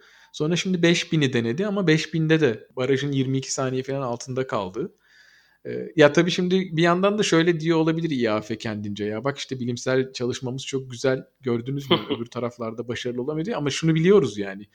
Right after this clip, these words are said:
Speaker 1: e, bu insanlar çok spesifik dallarda, özellikle sekiz yüz o kadar spesifik bir dal ki. Yani, e,
Speaker 2: Evet.
Speaker 1: ya sekiz yüzcü bir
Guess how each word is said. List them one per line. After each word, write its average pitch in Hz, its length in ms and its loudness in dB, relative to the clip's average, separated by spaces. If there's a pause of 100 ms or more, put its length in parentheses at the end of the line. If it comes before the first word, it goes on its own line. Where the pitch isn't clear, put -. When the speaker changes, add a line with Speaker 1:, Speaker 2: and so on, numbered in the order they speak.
(480)
Speaker 1:
e, 113 180 -10
bu 135 80 2
insanlar 147 520 -2
çok 160 260 -8
spesifik - 580 -10
dallarda, 104 680 0 (160)
özellikle 143 320 2
sekiz 220 320 0
yüz 233 120 0
o 175 80 4
kadar 214 220 4
spesifik - 560 -4
bir 247 80 -4
dal 330 180 0
ki. 120 340 -6 (440)
Yani, 160 280 4 (600)
e, 139 60 2
Speaker 2:
Evet. 135 680 2
Speaker 1:
ya 135 120 2
sekiz 190 380 -4
yüzcü 190 380 -2
bir 190 240 -2